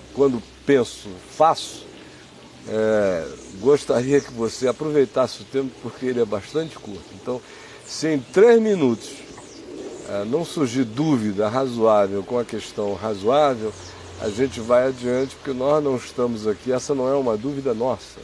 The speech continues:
isso não é um, uma questão, a gente não se reúne pra conversar sobre esse assunto, cada um de nós É, já pensou muito sobre isso, tem suas próprias opiniões. As minhas <laughs> estão explicitadas, muitas delas, no site.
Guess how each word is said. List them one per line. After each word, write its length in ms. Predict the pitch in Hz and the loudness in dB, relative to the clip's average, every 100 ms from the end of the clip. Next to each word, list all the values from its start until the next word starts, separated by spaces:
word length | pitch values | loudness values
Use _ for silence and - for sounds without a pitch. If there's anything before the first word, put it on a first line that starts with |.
| - | -18
isso 160 | - 98 | -18 -14
não 180 | 95 98 | -10 -8
é 80 | 117 | -6
um, 180 | 110 98 - - - - - - | -6 -10 -16 -20 -20 -20 -20 -16
uma 220 | 101 104 | -6 -6
questão, 720 | - 110 - - 117 127 117 | -4 -8 -8 -2 0 0 -2
a 40 | 92 | -4
gente 180 | 113 127 | 0 2
não 140 | 143 | 2
se 180 | - 143 | 2 2
reúne 420 | 131 127 156 131 | 4 4 4 2
pra 160 | 107 98 | -2 -2
conversar 560 | 113 110 104 - 123 | 0 0 -2 -2 -2
sobre 260 | 113 110 107 | -2 -6 -8
esse 140 | 113 | -4
assunto, 380 | 117 - 113 98 - | -6 -6 -10 -10 -6
cada 260 | 113 117 131 | -6 -4 -4
um 80 | |
de 120 | 127 110 | -4 -2
nós 260 | 117 123 123 - - - - - | 0 0 -4 -16 -20 -20 -20 -10
É, 280 | 110 107 101 | -4 0 0
já 120 | 95 123 | 2 2
pensou 420 | 120 113 - 110 | 2 -2 0 -2
muito 240 | 107 110 | -2 -4
sobre 360 | - 117 101 123 | -6 -6 -4 -6
isso, 140 | 131 - | -6 -6
tem 120 | 113 | -8
suas 260 | - 110 | -6 -8
próprias 460 | - 107 98 101 95 | -6 -4 -4 -6 -10
opiniões. 580 | 107 131 135 156 175 165 - - - - | -10 -8 -6 -4 -4 -6 -12 -20 -20 -4
As 180 | 131 127 | 0 2
minhas 380 | 123 139 160 143 | 2 4 4 2
<laughs> 40 | |
estão 460 | 135 - 127 139 127 - - - - | -2 -6 2 2 2 -4 -20 -20 -20
explicitadas, 800 | - - 139 131 - 135 120 117 110 | -18 -6 -4 -4 0 4 4 2 -2
muitas 400 | 147 147 131 104 | -4 -2 -2 0
delas, 380 | 117 123 135 | 2 4 2
no 180 | 123 156 | 0 -2
site. 360 | - 110 85 | 0 2 2